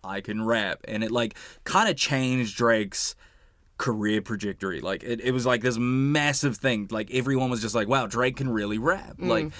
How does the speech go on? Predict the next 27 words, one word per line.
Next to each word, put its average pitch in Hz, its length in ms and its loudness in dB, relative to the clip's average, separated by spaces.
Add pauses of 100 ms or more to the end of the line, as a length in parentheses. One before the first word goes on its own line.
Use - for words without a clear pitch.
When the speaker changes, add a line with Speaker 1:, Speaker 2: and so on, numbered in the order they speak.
(180)
Speaker 1:
and 135 160 0
this 160 120 8
kinda 214 200 4
felt 185 160 4
like 156 140 4
what 143 160 2
Jack 131 360 0
was 139 180 -2
trying 135 480 0
to 139 120 -4
do 120 280 4
was, 160 240 0
like, 113 200 0
release 113 280 0
this 123 160 -2
album 175 240 4
where 123 120 -2
people 120 260 -4
were 113 140 0
like, 117 160 -8 (100)
"Oh, 247 240 2
wow, 214 380 2
like, 123 240 -6
Jack 170 280 -6
can 190 140 -2
really 117 320 -2
rap." - 460 -6